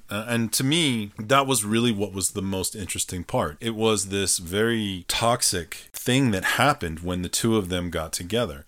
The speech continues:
Each one of them obviously had issues on their own. And I believe that with Homolka,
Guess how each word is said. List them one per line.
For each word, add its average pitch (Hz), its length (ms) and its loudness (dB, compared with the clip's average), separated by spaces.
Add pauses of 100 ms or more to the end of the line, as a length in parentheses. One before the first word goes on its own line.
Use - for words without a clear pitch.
(240)
Each 123 300 -2
one 123 180 4
of 117 100 4
them 98 200 0
obviously 104 500 4
had 90 340 -4
issues 95 380 -2
on 85 160 -6
their 82 220 -8
own. 82 440 -8
And 101 300 0
I 98 60 0
believe 123 380 0
that 101 280 4
with 95 200 -4
Homolka, 92 760 -2